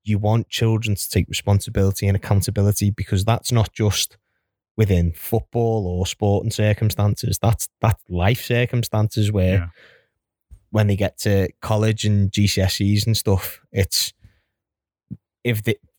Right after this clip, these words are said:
Speaker 1: hypothetically, if someone were to fail, it's, "I didn't study hard enough, and, and I know that,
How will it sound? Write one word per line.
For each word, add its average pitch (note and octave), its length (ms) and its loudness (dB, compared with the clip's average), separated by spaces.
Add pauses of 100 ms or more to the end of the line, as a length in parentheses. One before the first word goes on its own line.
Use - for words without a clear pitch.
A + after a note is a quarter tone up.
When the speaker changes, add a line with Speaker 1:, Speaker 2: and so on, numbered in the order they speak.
(300)
Speaker 1:
hypothetically, G#2 720 0
if G2 220 -2
someone F2+ 300 2
were F2 80 2
to F2+ 120 -4
fail, G2 300 0
it's, - 180 -4
"I F2+ 180 2
didn't E2+ 260 -2
study F2 260 -4
hard E2+ 240 2
enough, F2 220 0
and, F2+ 180 2
and F#2+ 180 0
I F#2 40 4
know F2+ 320 2
that, F2+ 220 2